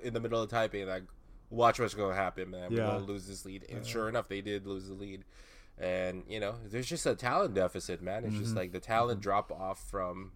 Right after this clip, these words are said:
Speaker 1: you know, obviously Steph Curry, which is arguably, I don't even wanna start that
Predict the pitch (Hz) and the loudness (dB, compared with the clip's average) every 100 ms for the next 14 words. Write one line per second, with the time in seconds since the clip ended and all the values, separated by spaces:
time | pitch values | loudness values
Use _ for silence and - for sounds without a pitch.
0 | - 101 - 107 107 101 101 - 104 - | -8 -6 -2 0 0 -2 -6 -2 -2 0
1 | 110 101 98 95 - 98 95 87 - - | 0 0 0 -2 -4 -4 -4 -6 -12 -16
2 | - 113 107 107 101 95 98 98 92 92 | 0 2 2 2 0 -2 -2 -2 -2 -6
3 | - - - - - - - - - 110 | -10 -18 -20 -20 -20 -20 -20 -8 0 2
4 | 90 82 85 82 - 90 87 85 | 2 -2 -6 -8 -4 -4 -2 -8